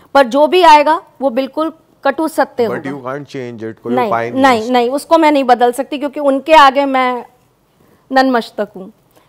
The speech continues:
Speaker 1: उनकी पावर और उनका, अगर उनका हुक्म है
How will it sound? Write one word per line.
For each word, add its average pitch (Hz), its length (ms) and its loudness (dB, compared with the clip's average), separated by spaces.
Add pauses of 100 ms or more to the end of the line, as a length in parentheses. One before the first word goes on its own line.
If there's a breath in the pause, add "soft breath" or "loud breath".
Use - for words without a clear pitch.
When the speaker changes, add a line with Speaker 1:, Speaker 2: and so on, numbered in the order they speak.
(120)
Speaker 1:
उनकी 294 480 -2 (500)
पावर 269 380 6
और 285 220 2
उनका, 269 460 0 (460)
अगर 247 280 -2
उनका 277 220 -2
हुक्म 302 400 -4
है 262 300 -2